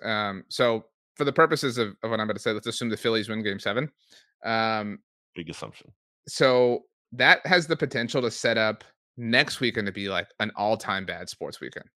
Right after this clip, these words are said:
Speaker 1: for the Phillies.
Speaker 2: Why?
Speaker 1: I mean, for, for Philadelphia fans,
Speaker 2: <clears throat>
Speaker 1: because, like, if the World Series were to go seven games or six games even,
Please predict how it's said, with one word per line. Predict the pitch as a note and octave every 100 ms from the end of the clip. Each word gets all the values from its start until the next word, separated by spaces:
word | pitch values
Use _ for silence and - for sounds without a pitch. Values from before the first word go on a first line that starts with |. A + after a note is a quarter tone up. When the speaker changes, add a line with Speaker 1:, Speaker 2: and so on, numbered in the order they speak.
| -
Speaker 1:
for |
the | -
Phillies. | - - - - - _ _ _ _
Speaker 2:
Why? | C#3+
Speaker 1:
I | C#3
mean, | C#3
for, | E3 D3+
for | F#3
Philadelphia | E3 E3 D3 C#3 G#2+
fans, | - - - - - -
Speaker 2:
<clears throat> | -
Speaker 1:
because, | B2+ C3+ B2
like, | B2 A#2+ - -
if | D3 C3+
the | C#3 B2+ A2
World | A2+ C#3+
Series | - C3+ A#2+
were | A2+
to |
go | A2 A#2+
seven | - A#2 G2+
games | F#2+ F#2+ F2+ E2+
or | -
six | - D#3 -
games | F2+ F2
even, | D2+ F#2 A2